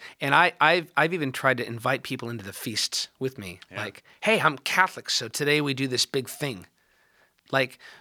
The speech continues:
Speaker 1: fast, of course, we're not gonna, "Oh, I'm Catholic, so I'm fasting today."
Speaker 2: <laughs>
Speaker 1: We're not gonna do that. But on feast days is a great time to invite people in and let them know, like, "Oh, because I'm Catholic,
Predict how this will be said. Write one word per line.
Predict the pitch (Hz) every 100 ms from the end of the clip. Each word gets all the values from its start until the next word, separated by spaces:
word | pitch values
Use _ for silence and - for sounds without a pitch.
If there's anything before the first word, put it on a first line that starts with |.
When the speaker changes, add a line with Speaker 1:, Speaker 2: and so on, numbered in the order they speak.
| -
Speaker 1:
fast, | 151 156 - 131
of |
course, | - 120 113
we're |
not | 113 101
gonna, | 95 92 _ - _
"Oh, | 87 90
I'm | 80 -
Catholic, | - 110 - -
so | 101
I'm |
fasting | 92 98 95 139
today." | - 156 156 156 -
Speaker 2:
<laughs> | 147
Speaker 1:
We're | 165
not | 151
gonna | 151 135
do | 135
that. | 123 107 - - - 131
But | 139
on | 123
feast | - 202 208 -
days | 180 151 139 127
is | 135
a |
great | 131 147 147
time | - 143
to |
invite | 120 131 135
people | - - 117
in | 139 139 110 110 131
and | - 117
let | 120 -
them | 117
know, | 117 135
like, | 151 110 107 -
"Oh, | 170
because | 110 113 - 180 190 175
I'm | 180 175 165
Catholic, | - 156 143 - 107 90 -